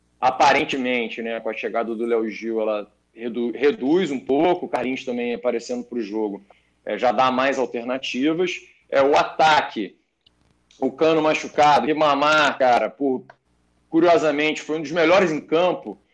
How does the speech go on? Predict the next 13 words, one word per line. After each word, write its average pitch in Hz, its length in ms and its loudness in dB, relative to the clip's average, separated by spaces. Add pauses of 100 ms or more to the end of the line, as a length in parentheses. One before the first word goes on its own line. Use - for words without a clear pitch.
(120)
contra 135 140 -6
o 139 100 -2
Corinthians, 131 560 -2 (460)
fez 135 240 0
um 135 160 -2
gol 143 460 2
de - 300 -10
letra 147 480 2
lá, 127 280 0 (100)
quase, 131 380 2 (500)
um 110 80 -12
bonito 131 460 -2
gol, 143 540 0